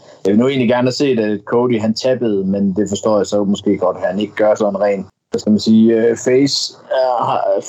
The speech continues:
en face wrestler har altid lidt svært ved at tabe. Men, øh, sejr til Brock Lesnar, og, øh, ja, bare de her belly to belly, han laver på, på Cody, hvor han ryger flere meter ind i, øh, i luften. Altså, det er dejligt at se, synes jeg.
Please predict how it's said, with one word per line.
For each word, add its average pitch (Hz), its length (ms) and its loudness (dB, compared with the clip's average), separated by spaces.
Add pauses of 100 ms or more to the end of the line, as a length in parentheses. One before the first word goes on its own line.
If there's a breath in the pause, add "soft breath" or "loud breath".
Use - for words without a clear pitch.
(100)
en 123 300 0
face 160 420 0
wrestler 143 280 0
har 123 80 -2
altid 131 240 -4
lidt 127 160 -4
svært 127 280 -4
ved 123 80 0
at 110 100 -4
tabe. 113 240 -6 (400)
Men, 117 140 0
øh, 117 260 0
sejr 151 360 -2
til 123 240 -2
Brock 113 240 -2
Lesnar, 123 280 -4
og, 101 680 0
øh, 92 140 -4 (260)
ja, 95 80 0 (200)
bare 104 140 0
de 110 40 2
her 110 160 2
belly 110 300 0
to 95 120 -8
belly, 107 280 2
han 101 100 0
laver 101 220 2
på, 95 460 -2 (340)
på 135 80 -4
Cody, 123 360 2
hvor 107 140 2
han 98 120 0
ryger 107 380 0
flere 117 200 2
meter 98 720 0 (340)
ind 117 160 2
i, 107 160 2
øh, 101 520 0
i 107 40 2
luften. 113 380 0
Altså, 85 200 0
det 104 180 2
er 104 40 -2
dejligt 95 320 0
at 85 60 -4
se, 90 220 -6
synes 85 240 -12
jeg. 82 80 -4